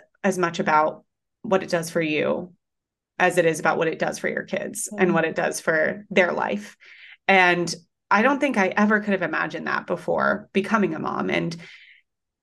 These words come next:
Speaker 1: I am so consumed with my love for him, just like I thought I'd be, and just like they say you are. But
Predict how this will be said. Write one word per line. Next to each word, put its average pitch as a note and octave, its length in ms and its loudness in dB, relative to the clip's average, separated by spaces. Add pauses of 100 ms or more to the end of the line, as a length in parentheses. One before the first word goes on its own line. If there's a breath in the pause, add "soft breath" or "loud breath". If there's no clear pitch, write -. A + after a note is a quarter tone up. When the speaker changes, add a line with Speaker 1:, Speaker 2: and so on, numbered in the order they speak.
(160)
Speaker 1:
I G3+ 160 6
am G3+ 340 4
so G3 220 2
consumed F#3 560 -2
with F3+ 140 -4
my F3 120 0
love E3+ 260 -2
for F#3 120 -2
him, F3+ 300 -2
just F3 240 -8
like E3 320 -2 (240)
I - 60 -2
thought E3 240 2
I'd F3 160 2
be, A#3 200 4
and A3 120 6
just - 160 -2
like E3+ 140 0
they F3 100 -2
say E3+ 240 0
you F3+ 200 0
are. G#3+ 320 2 (500 loud breath)
But E3+ 380 2